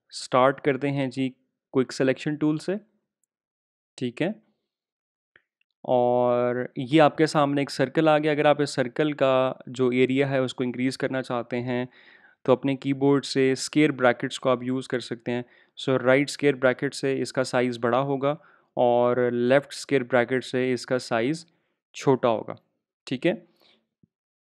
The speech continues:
यहाँ पे आपको सर्कल के अंदर एक प्लस का सिंबल नज़र आएगा, इसका मतलब है कि ये सिलेक्शंस को ऐड करेगा।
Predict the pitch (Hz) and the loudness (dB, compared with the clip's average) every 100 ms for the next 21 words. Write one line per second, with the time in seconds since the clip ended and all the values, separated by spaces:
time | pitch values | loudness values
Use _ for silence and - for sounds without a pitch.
0 | _ _ _ _ _ _ _ _ _ _ | _ _ _ _ _ _ _ _ _ _
1 | _ - 127 151 147 170 175 160 160 160 | _ -14 -2 0 4 6 6 6 4 2
2 | 160 156 139 160 165 165 160 156 - 147 | 4 2 2 2 2 2 2 2 2 2
3 | 147 - - 143 139 151 156 147 147 147 | 4 2 0 0 0 2 2 2 4 4
4 | 147 151 _ _ _ _ 143 - 160 147 | 2 -2 _ _ _ _ -8 2 4 4
5 | 160 147 151 151 156 143 139 151 - 139 | 4 2 2 0 0 0 2 0 2 2
6 | 131 - - 160 147 - 143 143 151 _ | 2 0 -2 -2 -2 0 2 2 -2 _
7 | _ _ _ 127 135 160 165 170 165 | _ _ _ 8 8 8 6 6 6